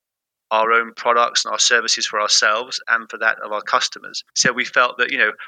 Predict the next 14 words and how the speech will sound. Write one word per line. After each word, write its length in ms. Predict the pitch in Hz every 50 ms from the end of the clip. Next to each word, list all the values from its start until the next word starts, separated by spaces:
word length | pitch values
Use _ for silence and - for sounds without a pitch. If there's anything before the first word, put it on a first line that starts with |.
| - -
having 440 | - 143 139 131 135 127 120 117 113 _ _ _ _ _ _ _ _
a 80 | - 120
proper 420 | - - - 147 131 - - 123 110
base 480 | - - 123 117 107 - - - - - -
in 440 | - 120 117 113 113 113 110 110 107 - _ _ _ _ _ _ - -
Singapore 640 | - - 135 120 110 - - - 113 107 113 127 - - - - - -
helps 320 | - - 131 127 - -
us 160 | 120 - - 127
really 180 | 123 117 117
show 280 | 113 - - 131 120 117
our 80 | 110
commitment 520 | - - 127 131 143 156 143 139 117 113 -
to 100 | - 117
the, 140 | 107 107